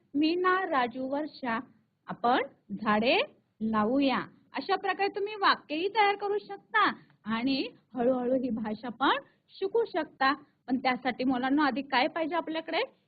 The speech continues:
शब्द संपत्ती पाहिजे. म्हणून ह्या आदिवासी गोंडी भाषेतील शब्द आणि त्याचा अर्थ आपल्याला आला पाहिजे,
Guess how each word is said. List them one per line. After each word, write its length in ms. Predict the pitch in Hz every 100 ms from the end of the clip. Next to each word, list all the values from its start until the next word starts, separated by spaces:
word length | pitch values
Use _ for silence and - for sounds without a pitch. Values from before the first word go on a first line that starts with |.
| _
शब्द 280 | - 240 208
संपत्ती 580 | 269 277 240 - 220 -
पाहिजे. 480 | 277 240 196 214 220 170 - _ _ 262
म्हणून 360 | 285 254 302 427 _ _
ह्या 180 | 277 262 240 453 - _ _
आदिवासी 460 | 240 254 392 403 415
गोंडी 340 | 330 302 294
भाषेतील 600 | 294 285 - 285 277 277 285
शब्द 320 | - 403 240 233
आणि 760 | 202 - _ _ 214 294 269 - -
त्याचा 300 | 214 - 302 -
अर्थ 300 | 359 392 285
आपल्याला 920 | 254 - _ _ 208 214 233 262 320 523 _ _ _
आला 200 | 214 339
पाहिजे, 500 | 381 359 302 214 247